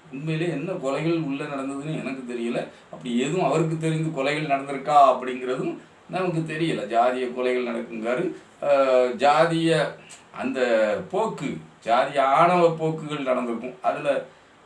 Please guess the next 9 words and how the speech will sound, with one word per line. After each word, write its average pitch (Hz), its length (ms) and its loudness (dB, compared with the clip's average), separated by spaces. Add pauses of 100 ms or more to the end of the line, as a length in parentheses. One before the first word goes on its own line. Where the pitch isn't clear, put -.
(140)
அதை 147 220 2
வந்து 156 240 -2
இல்லைன்னு 127 320 -2
சொல்ல 104 180 -6
முடியாது. 87 420 -6
அண்ணன் 117 400 -2
ஒரு 110 420 -2
ஜாதி, 101 400 -2 (600)
ஆ, 104 400 -2